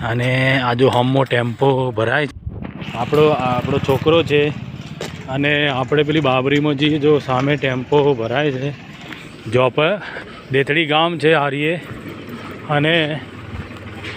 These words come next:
ખેડૂત મિત્રો, મિત્રો, લાઈક કરો, સબસ્ક્રાઈબ કરો.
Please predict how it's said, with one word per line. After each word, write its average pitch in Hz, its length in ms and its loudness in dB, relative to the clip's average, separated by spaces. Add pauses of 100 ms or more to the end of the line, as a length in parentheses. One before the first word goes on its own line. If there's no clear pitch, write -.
(500)
ખેડૂત 151 280 2
મિત્રો, 165 720 4 (360)
મિત્રો, 160 520 4 (500)
લાઈક 143 280 2
કરો, 160 180 6
સબસ્ક્રાઈબ 151 580 2
કરો. 170 300 2